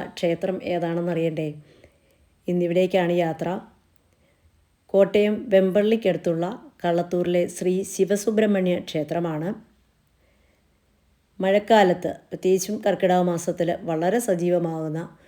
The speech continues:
ഒരു പുണ്യ പുരാതന ക്ഷേത്രം. രാവിലെ ഗ്രാമവീഥികളിലൂടെ ഗ്രാമീണ ഭംഗിയൊക്കെ ആസ്വദിച്ചുള്ള ഒരു യാത്രയാണ്. കോട്ടയം ഏറ്റുമാനൂർ കാണക്കാരി വഴിയാണ് ഞങ്ങൾ പോയത്.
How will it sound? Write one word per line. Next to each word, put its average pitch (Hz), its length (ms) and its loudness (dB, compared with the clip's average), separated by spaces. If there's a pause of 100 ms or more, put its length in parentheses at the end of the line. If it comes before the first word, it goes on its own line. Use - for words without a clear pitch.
(260)
ഒരു 180 140 0 (160)
പുണ്യ 170 360 0
പുരാതന 160 440 -4 (100)
ക്ഷേത്രം. - 340 -12 (1900)
രാവിലെ 180 380 2 (680)
ഗ്രാമവീഥികളിലൂടെ 180 1120 2 (200)
ഗ്രാമീണ 175 400 0 (100)
ഭംഗിയൊക്കെ 175 520 0
ആസ്വദിച്ചുള്ള 175 580 -2
ഒരു 165 160 -2
യാത്രയാണ്. 156 540 -2 (1120)
കോട്ടയം 233 360 6 (120)
ഏറ്റുമാനൂർ 214 580 0
കാണക്കാരി 185 520 2
വഴിയാണ് 185 380 2
ഞങ്ങൾ 160 180 -4 (100)
പോയത്. 156 340 -2